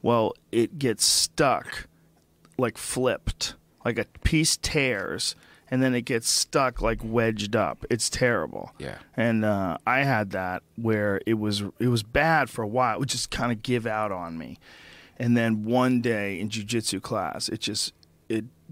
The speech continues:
Speaker 1: just got wrapped up the wrong way, like, upside down. Like, my leg kinda got yanked. In some way, my leg completely locked up. It was brutal. But it was a pretty f-, quick fix.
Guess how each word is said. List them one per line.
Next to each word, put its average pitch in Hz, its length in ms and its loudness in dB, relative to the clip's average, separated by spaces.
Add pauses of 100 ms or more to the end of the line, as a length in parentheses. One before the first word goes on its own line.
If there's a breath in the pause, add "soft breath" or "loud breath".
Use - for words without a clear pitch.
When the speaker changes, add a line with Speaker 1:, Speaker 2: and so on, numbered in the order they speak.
Speaker 1:
just 120 260 -2
got 110 200 0
wrapped 113 540 0 (120)
up 107 320 0
the 117 160 -4
wrong 113 420 2
way, 107 240 2
like, 95 240 -2
upside 101 580 0
down. 90 520 -4 (240 loud breath)
Like, 104 160 -6
my 98 140 -2
leg 101 420 -2 (180)
kinda 110 320 2
got 104 160 -2
yanked. 101 400 -2
In 117 60 0
some 127 220 2
way, 117 100 4
my 110 120 4
leg 110 240 2
completely 113 540 -2
locked 101 480 -4
up. 76 300 -6 (420 soft breath)
It 123 60 2
was 113 160 6
brutal. 104 680 2 (540 soft breath)
But 156 80 4
it 165 40 8
was 165 140 4
a 175 60 0
pretty 285 280 4
f-, - 300 -14
quick - 280 0
fix. - 600 0